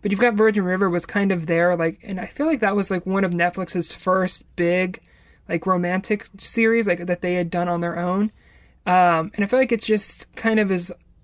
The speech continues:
overlooked sometimes by, like, the more flashy one in Bridgerton, which, like I said, I love Bridgerton too. Like, I'm glad that show is getting the recognition. I feel like that's a genre that often gets kind of panned and overlooked by critics, so I love that at least one of these shows is breaking through.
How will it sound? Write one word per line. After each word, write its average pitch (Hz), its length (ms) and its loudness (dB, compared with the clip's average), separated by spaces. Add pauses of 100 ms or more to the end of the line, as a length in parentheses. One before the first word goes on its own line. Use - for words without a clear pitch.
(180)
overlooked 202 540 0
sometimes 170 600 -2
by, 170 120 0
like, 170 200 0
the 175 80 -6
more 175 160 0
flashy 170 460 -2
one 170 180 -4
in 160 120 -6
Bridgerton, 170 420 -6
which, 170 100 -6
like 214 100 2
I 208 40 2
said, 175 240 2
I 196 120 0
love 190 200 2
Bridgerton 185 400 -4
too. 170 200 -2
Like, 160 180 -2 (400)
I'm 180 140 0
glad 175 300 2
that 170 180 0
show 180 220 0
is 165 120 -2
getting 170 280 -2
the 165 100 -2
recognition. 170 640 -4
I 165 80 -8
feel 180 140 -2
like 165 100 0
that's 170 160 -6
a 160 60 -2
genre 170 360 -2
that 165 140 -4
often 175 360 -2
gets 165 320 -4 (380)
kind 226 180 2
of 214 80 0
panned 196 320 0
and 185 120 0
overlooked 175 440 -2
by 196 120 -4
critics, 202 380 -2
so 185 80 2
I 180 40 4
love 175 240 2
that 180 100 0
at 170 80 -8
least 180 220 -6
one 170 180 -2
of 180 80 0
these 185 140 -2
shows 190 280 0
is 185 80 -2
breaking 196 420 -2
through. 208 280 2